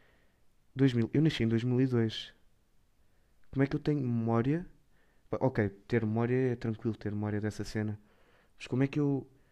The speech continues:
Era o quê? Era um Lil Michael Phelps, estava ali a ver, eh, Fuga das Galinhas no saco do meu pai.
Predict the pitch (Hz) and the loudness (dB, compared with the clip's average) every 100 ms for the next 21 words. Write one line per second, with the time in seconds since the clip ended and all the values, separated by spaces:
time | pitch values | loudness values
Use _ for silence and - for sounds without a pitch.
0 | _ _ _ - 120 120 113 110 113 117 | _ _ _ 0 0 2 2 2 2 2
1 | 120 117 127 127 123 127 127 - 135 135 | 2 2 4 4 2 0 -2 0 0 0
2 | - 139 139 143 135 139 139 135 135 139 | 0 2 4 2 2 2 0 0 -2 -6
3 | - _ _ - - - 131 131 131 131 | -16 _ _ -20 -20 -6 0 4 4 4
4 | 135 135 123 127 120 - 156 - - - | 4 4 2 -2 -4 4 4 4 -18 -20
5 | _ _ _ _ - - 123 131 131 117 | _ _ _ _ -20 -6 -2 -2 0 0